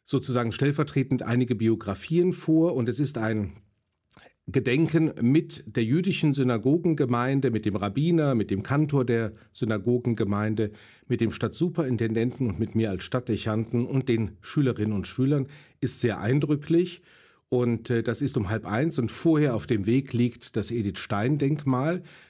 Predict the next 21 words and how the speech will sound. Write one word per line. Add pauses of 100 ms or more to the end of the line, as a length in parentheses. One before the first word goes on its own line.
(100)
die
ja
auch
im
Auschwitz
ums
Leben
gekommen
ist.
Und
da
lege
ich
dann (340)
für
die
katholische
Kirche (340)
einen
Blumenstrauß
nieder.